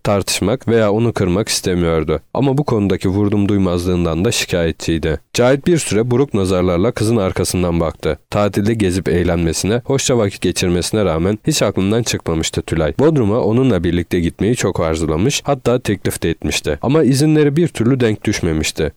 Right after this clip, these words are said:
Yine de Tülay'ın peşinden gitmedi. Nizam'ın masasının kenarına ilişerek lafladı biraz. "Ee Nizam, daha başka ne var ne yok?" "Hep bildiğin gibi üstad, Garp cephesinde yeni bir şey yok. Eski hamam, eski tas.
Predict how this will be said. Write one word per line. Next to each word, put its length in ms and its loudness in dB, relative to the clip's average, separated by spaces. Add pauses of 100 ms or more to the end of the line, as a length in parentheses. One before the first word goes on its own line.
Yine 240 2
de 80 0
Tülay'ın 320 0
peşinden 400 0
gitmedi. 560 0 (120)
Nizam'ın 360 2
masasının 560 0
kenarına 460 0
ilişerek 640 -2
lafladı 440 0
biraz. 360 -2 (160)
"Ee 260 4
Nizam, 360 2 (160)
daha 180 4
başka 280 0
ne 140 2
var 220 0
ne 60 0
yok?" 220 0
"Hep 240 -2
bildiğin 360 4
gibi 140 2
üstad, 360 0 (200)
Garp 220 2
cephesinde 480 2
yeni 260 4
bir 60 0
şey 240 2
yok. 360 0
Eski 300 0
hamam, 480 2
eski 300 0
tas. 340 -2